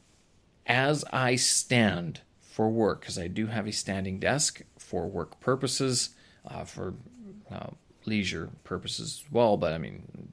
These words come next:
uh, I, I, I double it up for work. I'm feeling those abs come in. The top two. I, I, I would post pictures if it didn't look just kind of like, if, if it didn't look one of those things like, "What am I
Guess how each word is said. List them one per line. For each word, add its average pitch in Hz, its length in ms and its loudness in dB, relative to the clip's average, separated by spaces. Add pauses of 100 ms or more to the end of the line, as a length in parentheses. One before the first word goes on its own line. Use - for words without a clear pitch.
uh, 53 40 -10
I, 53 500 -4
I, 107 180 2
I 101 120 0
double 101 400 2
it 92 60 2
up 107 160 2
for 90 180 -6
work. 131 540 2 (1300)
I'm 98 140 -6
feeling 120 400 -2
those 117 180 -2
abs 113 260 0
come 92 220 -4
in. - 160 -8 (340)
The 107 120 -2
top - 440 2
two. 147 320 8 (1300)
I, - 80 -8
I, 101 360 -2 (120)
I - 20 8
would 131 240 2
post 175 380 4
pictures 202 420 2
if 120 140 2
it 107 100 -2
didn't 120 260 2
look 123 200 2
just - 240 -2
kind 120 180 2
of 113 100 2
like, 101 300 2 (880)
if, - 180 4
if 156 200 4
it 160 80 4
didn't 208 180 4
look 208 140 4
one 180 120 6
of 175 80 2
those 156 140 4
things 151 180 2
like, 131 200 -8
"What 156 100 -10
am 202 80 -6
I 220 120 -6